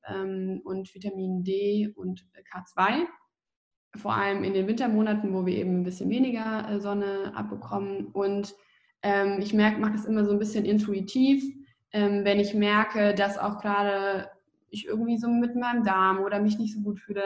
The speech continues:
dann schaue ich halt eben, dass ich vor allem auch nochmal, ähm, Vitamin C zu mir nehme.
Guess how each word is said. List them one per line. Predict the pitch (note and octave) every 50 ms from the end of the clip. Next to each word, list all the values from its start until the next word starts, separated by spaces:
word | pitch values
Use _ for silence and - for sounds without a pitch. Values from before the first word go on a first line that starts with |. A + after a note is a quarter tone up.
| G3
dann | G3 G3
schaue | - - G3 G3 G3
ich | G3 -
halt | - G#3
eben, | G3+ F#3+ G3 G3 F#3+
dass | F#3+ F#3+ -
ich | G3 F#3+ - _ _ _ _ _ _ _ _
vor | - G3+ G3+
allem | G#3+ G3 G3 -
auch | A3+ G3 G3+
nochmal, | G3+ F#3+ F#3+ G3 G3 F#3 F#3 F#3 F#3 F#3 F#3 -
ähm, | G3+ F#3+ F#3+ F#3+ F#3 F#3 F#3 F#3 F#3 F#3 F#3 F3+ F3+ F#3 F#3 - - - _ _ _ -
Vitamin | G#3 G3+ G3 F#3+ F#3 F3+ F3+ F3+
C | - B3+ B3 A#3+ A#3 A#3+
zu | - - A3
mir | G#3+ G#3 G3+
nehme. | G#3 G3+ G3+ G3+ G3+ G3 G3 G3